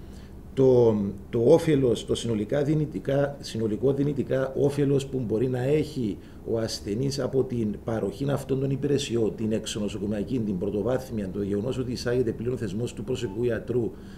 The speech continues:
τα δωρεάν, ε, φάρμακα, ακτινοδιαγνωστικές εξετάσεις και ούτω καθεξής,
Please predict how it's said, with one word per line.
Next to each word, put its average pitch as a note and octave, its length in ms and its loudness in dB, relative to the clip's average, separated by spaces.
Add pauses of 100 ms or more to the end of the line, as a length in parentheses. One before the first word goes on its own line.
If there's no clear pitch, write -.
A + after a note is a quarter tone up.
(200)
τα G#2+ 180 -2
δωρεάν, A2+ 640 2 (360)
ε, B2 100 0 (400)
φάρμακα, B2+ 640 0
ακτινοδιαγνωστικές G#2 840 -2
εξετάσεις A2 580 -2
και - 120 -10
ούτω A2+ 120 -2
καθεξής, G#2 680 -4